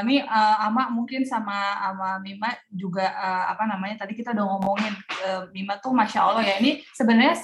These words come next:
sama banget sama apa yang sering Hanah berbagi, eh, tentang jawab dengan tauhid gitu ya. Gimana sih, eh, meningkatkan fitrah keimanan dari anak,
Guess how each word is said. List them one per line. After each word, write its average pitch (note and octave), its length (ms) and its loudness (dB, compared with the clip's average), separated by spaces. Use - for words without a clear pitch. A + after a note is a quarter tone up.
sama A#3+ 320 6
banget A#3 400 4
sama A3 320 2
apa A#3+ 160 0
yang A#3 160 0
sering G#3 400 -6
Hanah G3+ 400 0
berbagi, G3+ 720 2
eh, G#3 80 -6
tentang G#3 480 2
jawab G3 240 2
dengan G3 240 0
tauhid B3 720 2
gitu G3+ 160 -8
ya. G3 240 -2
Gimana G#3 400 0
sih, D4 240 0
eh, F#3 480 0
meningkatkan F#3+ 560 0
fitrah G#3 320 -2
keimanan F#3+ 400 -2
dari F#3 240 0
anak, A3+ 400 2